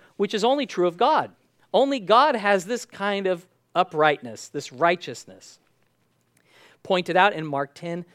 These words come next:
seventeen and eighteen. It says, "Now as he," Jesus, "was going out on the road, one came running, knelt before him, and asked him, 'Good teacher,'" agathos, "'what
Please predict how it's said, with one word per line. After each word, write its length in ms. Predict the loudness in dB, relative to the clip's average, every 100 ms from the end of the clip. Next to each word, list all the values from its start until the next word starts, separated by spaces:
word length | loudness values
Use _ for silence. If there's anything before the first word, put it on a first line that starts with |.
| _
seventeen 440 | -6 -4 -4 -4 -6
and 120 | -4
eighteen. 340 | -6 -8 -16 _ _ _
It 120 | -8
says, 240 | -4 -4 -2
"Now 280 | -2 -2 -4
as 220 | -6 -8
he," 300 | -8 -8 -6
Jesus, 480 | -8 -8 -8 -10 -12
"was 140 | -10
going 300 | -8 -6 -4
out 120 | -4 -4
on 60 |
the 80 | -2
road, 300 | 0 2 0
one 260 | -2 -6 -6
came 320 | -10 -8 -4
running, 420 | -4 -2 -4 -4
knelt 200 | -4 -4
before 340 | -6 -2 -2
him, 80 | -2
and 100 | -6
asked 240 | -8 -8 -12
him, 100 | -10
'Good 280 | -10 -10
teacher,'" 460 | -8 -8 -8 -16 -18 _ _ _ _ _ _ _ -2
agathos, 640 | 0 0 -4 -10 -14 -20 _ _ _ _ _
"'what 320 | 2 6 6